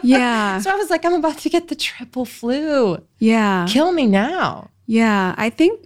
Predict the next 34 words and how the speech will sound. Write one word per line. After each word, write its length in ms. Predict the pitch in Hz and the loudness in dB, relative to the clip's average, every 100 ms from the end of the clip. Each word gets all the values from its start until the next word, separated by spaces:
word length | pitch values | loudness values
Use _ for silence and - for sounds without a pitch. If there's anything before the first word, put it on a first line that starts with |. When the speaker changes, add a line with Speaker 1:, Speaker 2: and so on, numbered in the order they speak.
| - | -2
Speaker 1:
I 80 | 254 | 0
think, 300 | 302 311 339 | 4 4 4
you 100 | 226 | 2
know, 140 | 214 | 2
another 320 | 196 202 220 190 | 2 2 0 0
way 240 | 185 185 | 0 -2
that 160 | - - | -4 -6
covid's 400 | 202 196 196 - | -4 -2 -4 -2
been 140 | 185 | -2
helpful 460 | 190 180 - 175 180 | -2 -4 -4 -2 -2
is 120 | 190 | -4
it's 140 | 208 | -8
introduced 500 | - 196 202 185 185 | -6 -4 -4 -4 -4
the 60 | 180 | -4
word 160 | 180 175 | -6 -6
cytokines 880 | - 214 233 208 - - - 294 175 | -8 -4 -4 -4 -6 -6 0 0 0
Speaker 2:
Yes. 640 | 170 160 156 165 156 - - | 0 2 2 4 2 0 0
Speaker 1:
to 280 | 320 269 254 | 2 2 0
the, 380 | 277 269 240 - | 0 -2 -2 -2
you 140 | 285 | 0
know, 120 | 240 240 | 2 0
general 460 | 214 254 262 254 | 0 0 0 0
Speaker 2:
Yes. 80 | 269 | -2
Speaker 1:
public. 600 | 311 262 226 202 - - - - - | -2 -2 -2 -2 -4 -12 -18 -16 -2
And 160 | 247 | 2
that's 200 | 277 277 | 2 0
what's 140 | 254 240 | -6 -4
happening 720 | 202 208 202 185 175 170 196 - | -4 -4 -2 0 2 0 -4 -4
is 320 | 202 196 - | -2 -2 -2
that, 380 | 180 165 165 - | -2 -2 -4 -2
you 140 | 196 | 0
know, 340 | 180 165 160 175 - | 0 0 -2 -6 -8
um, 340 | 165 - 208 - | -8 -6 -8 -4
this, 400 | 190 180 - | -2 -2 -6